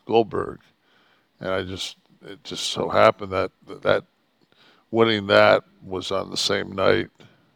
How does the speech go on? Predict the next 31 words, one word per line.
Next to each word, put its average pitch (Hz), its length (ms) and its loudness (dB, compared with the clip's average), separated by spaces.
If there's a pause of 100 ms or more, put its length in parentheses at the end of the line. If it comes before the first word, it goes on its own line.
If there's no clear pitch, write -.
(600)
It - 60 -10
seems 180 220 4
like 127 140 6
every 120 180 6
time 107 220 4
I 98 60 4
win 101 160 -2
a 87 40 -8
championship, 92 760 -4
my, 92 160 -4
my 95 300 -4
mom 95 320 0
is 95 80 -6
somehow 98 340 -2
involved. 95 560 -8 (1000)
But, 95 280 2
uh, 92 380 0 (1200)
yeah, 104 380 -2 (220)
so 98 320 -6
it 98 100 -18
was 92 120 -14
just - 220 -6
like, 95 140 -4
I 98 60 -4
was 95 120 -6
thinking, 95 160 -8
like, 92 140 -12
"God, 107 200 -10
how 104 180 -2
long 127 340 -2
ago, 104 380 -2